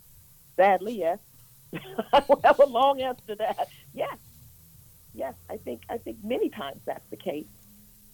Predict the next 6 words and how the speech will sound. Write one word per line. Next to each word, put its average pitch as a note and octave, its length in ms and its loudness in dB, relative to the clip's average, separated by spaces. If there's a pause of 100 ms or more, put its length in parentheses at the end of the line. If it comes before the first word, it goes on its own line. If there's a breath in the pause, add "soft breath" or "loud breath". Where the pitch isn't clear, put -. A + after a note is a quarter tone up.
(120)
Um, F#3+ 540 -10 (600)
and F#3 140 4
I F#3+ 120 2
think F#3+ 340 -6 (840)
we B3 720 -2
look G#3+ 400 2